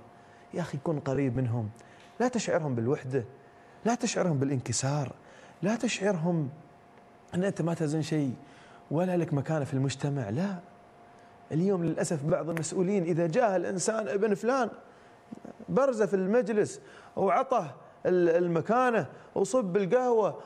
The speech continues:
وعينه وقع على طول أوراق التوقيع. "تبغي وظيفة؟ حاضر، ها، تفضل، روح، تفضل، هذا كتاب، هذه، ها، هذه، آه، يعني توصية من عندي. خلاص، أنت، أنت وأبوك فلان، آه، أبوك زميلنا وصديقنا، خلاص، تفضل،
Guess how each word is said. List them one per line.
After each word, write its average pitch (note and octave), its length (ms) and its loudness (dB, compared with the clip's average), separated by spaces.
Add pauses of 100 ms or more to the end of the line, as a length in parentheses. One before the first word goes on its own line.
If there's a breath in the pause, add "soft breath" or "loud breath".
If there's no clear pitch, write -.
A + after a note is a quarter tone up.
وعينه C4+ 420 2
وقع B3 300 2
على G#3+ 160 2
طول A#3+ 200 2
أوراق A3+ 300 4
التوقيع. A3 500 2
"تبغي G#3 280 2
وظيفة؟ A#3 340 4
حاضر، G#3 340 2
ها، A3+ 120 4 (560)
تفضل، G3+ 480 0
روح، - 280 0 (100)
تفضل، D#3 260 0
هذا C#3+ 140 4
كتاب، A2+ 240 -2
هذه، A#2 360 0
ها، A2+ 60 -4 (540 loud breath)
هذه، A#2+ 340 0
آه، G#2 120 0 (440)
يعني A#1 160 -10 (320)
توصية A#2+ 540 0
من G#2+ 180 -2
عندي. G#2+ 240 -2
خلاص، F#3 520 0
أنت، D#3+ 140 -4
أنت E3 240 -2
وأبوك D#3+ 560 2
فلان، F#4+ 320 2 (180)
آه، C#4 480 0
أبوك B3+ 240 -2
زميلنا C4+ 400 2
وصديقنا، A#3 500 0
خلاص، A3 320 0 (480 loud breath)
تفضل، C3 280 -2